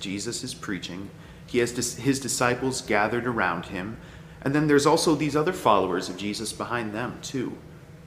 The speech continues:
It's like Jesus is gathering in a huddle to tell his disciples what the world will be like, and those people behind the disciples, they get to listen in, too. And you and I, we get to overhear what he's saying to his disciples as well.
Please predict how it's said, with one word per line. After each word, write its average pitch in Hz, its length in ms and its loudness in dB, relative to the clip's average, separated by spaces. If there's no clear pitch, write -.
It's - 160 -8
like 120 160 2
Jesus 117 440 -2
is 104 140 -4
gathering 120 520 4
in 104 160 2
a 87 80 2
huddle 98 460 0
to - 180 -10
tell 127 220 4
his 120 120 0
disciples 107 560 0
what 113 120 -4
the 110 80 -2
world 98 260 0
will 107 80 -2
be 95 220 -4
like, 85 400 -4
and 110 220 -2
those 101 260 0
people 127 320 0
behind 113 560 -2
the 104 80 0
disciples, 104 500 -2
they 107 140 -2
get 139 140 -4
to - 60 -4
listen 98 300 -2
in, 92 160 -6
too. 139 340 -8
And 107 120 -6
you 120 240 0
and 110 100 2
I, 113 320 4
we 123 300 0
get 135 200 0
to 117 80 0
overhear 113 460 -2
what 107 140 -2
he's 113 160 -6
saying 110 300 -2
to 110 100 -8
his 95 120 -6
disciples 104 680 -2
as 85 160 -8
well. 98 320 -6